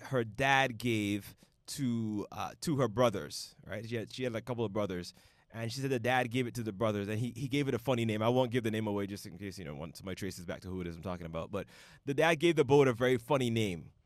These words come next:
right? And what the dad did, he gave the funny name as a, as a joke on the brothers, and he gifted the brothers a, the boat. He gifted them a yacht.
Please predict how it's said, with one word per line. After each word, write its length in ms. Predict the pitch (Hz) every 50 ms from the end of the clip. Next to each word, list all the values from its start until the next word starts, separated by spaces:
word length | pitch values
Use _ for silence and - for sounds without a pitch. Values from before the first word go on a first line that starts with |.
| _ _ _ _ _
right? 280 | - 98 110 123 120 - - _ _
And 360 | - 147 147 147 139 131 127 - - - - 92 120
what 140 | 120 147 170
the 80 | 156 147
dad 260 | 135 147 151 151 139
did, 140 | 135 147 -
he 80 | 143
gave 200 | 131 160 180 190
the 60 | 170 151
funny 220 | 165 160 151 147
name 300 | 143 139 135 135 131 127
as 160 | - 120 117 120
a, 160 | 117 - -
as 100 | 117 117
a 60 | 120
joke 220 | 113 143 147 143
on 80 | 147 131
the 60 | 120
brothers, 320 | 107 127 127 117 117 110 117 -
and 120 | 131 131
he 100 | 151 143
gifted 480 | 117 113 156 175 175 - - 170 156 139
the 80 | 135
brothers 560 | 113 107 123 120 110 107 101 101 98 - - - _ _ _ -
a, 160 | 120 120 110 117 117
the 100 | 120 117
boat. 320 | 110 117 107 - - - - _ _
He 100 | - 165
gifted 260 | 147 202 190 - 180
them 140 | 156 151 135
a 40 | 120
yacht. 320 | 113 110 92 - - -